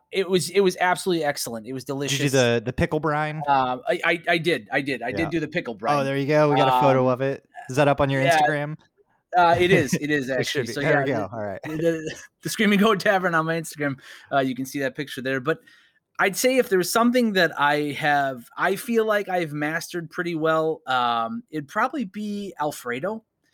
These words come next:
Speaker 1: Uh,
Speaker 2: Ooh.
Speaker 1: I
Speaker 2: Speaking my language,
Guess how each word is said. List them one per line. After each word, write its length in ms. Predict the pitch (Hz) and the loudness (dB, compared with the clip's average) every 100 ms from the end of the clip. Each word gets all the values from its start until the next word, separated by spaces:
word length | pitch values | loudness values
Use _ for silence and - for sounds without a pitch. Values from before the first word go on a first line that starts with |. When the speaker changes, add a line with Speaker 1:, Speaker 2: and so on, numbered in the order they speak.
| _ _ | _ _
Speaker 1:
Uh, 60 | 107 | -8
Speaker 2:
Ooh. 680 | 104 135 127 127 92 87 85 | -2 0 0 -2 -6 -8 -6
Speaker 1:
I 140 | 190 185 - _ | -4 -4 -8 _
Speaker 2:
Speaking 280 | - 160 151 | -4 0 2
my 100 | 131 | 2
language, 640 | 117 123 110 98 90 - | 2 2 0 -2 -2 -8